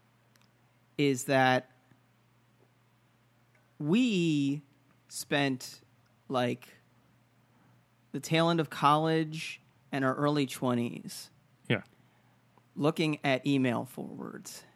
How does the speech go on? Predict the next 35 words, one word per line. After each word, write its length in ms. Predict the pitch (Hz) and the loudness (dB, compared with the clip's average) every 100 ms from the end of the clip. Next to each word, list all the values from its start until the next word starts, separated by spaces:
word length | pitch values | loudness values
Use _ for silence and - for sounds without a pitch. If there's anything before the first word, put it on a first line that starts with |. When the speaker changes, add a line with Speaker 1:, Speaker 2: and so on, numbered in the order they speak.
| _ - | _ -14
Speaker 1:
and 160 | 139 | -14
going, 280 | - - - - | -14 -16 -18 -20
"Fucking 520 | - - 202 220 196 - | -18 -16 -12 -8 -8 -8
Christ, 760 | - - 185 147 135 - - | -14 -8 -6 -6 -6 -10 -10
come 200 | - 190 | -4 -2
on, 260 | 175 127 117 | 0 -2 -6
can 160 | - 143 | -6 -6
you, 120 | 147 _ - | -6 _ -8
can 120 | 180 | -6
somebody 360 | 151 196 220 254 | 0 2 2 2
do 280 | 190 151 160 | 2 2 2
something 360 | 170 165 175 | 0 0 0
about 320 | 165 165 170 | 4 4 4
this?" 400 | 185 185 - - - _ _ | 2 0 -2 -10 -16 _ _
Speaker 2:
Yeah. 200 | 151 110 - - - | 6 6 2 -8 -2
Speaker 1:
And 200 | 143 139 | 0 2
Vladimir 420 | 190 269 247 147 - | 2 2 2 0 2
Putin 520 | - 392 254 139 156 208 _ _ _ _ _ _ _ _ _ _ - | 8 8 8 0 0 -4 _ _ _ _ _ _ _ _ _ _ 2
looked 180 | 185 196 | 4 6
at 80 | 175 | 6
those 180 | 165 | 4
same 260 | - 190 165 | 6 4 4
forwards 520 | - 185 175 156 139 | 4 4 6 6 4
and 160 | 139 131 | 0 0
said, 400 | 143 131 127 135 - _ _ _ _ _ _ - | 2 4 2 -2 -14 _ _ _ _ _ _ 0
Speaker 2:
"I 80 | |
can 80 | 127 | 4
Speaker 1:
"There 140 | 143 156 | 8 8
Speaker 2:
use 180 | 165 - | 8 6
Speaker 1:
is 40 | |
Speaker 2:
this." 80 | 143 | 6
Speaker 1:
opportunity 840 | 147 156 143 - 180 170 135 135 | 6 6 0 2 4 6 6 6
Speaker 2:
<laughs> 60 | 139 | 8
Speaker 1:
here." 300 | 151 143 160 | 8 10 10
Speaker 2:
Yes. 220 | 151 - | 8 2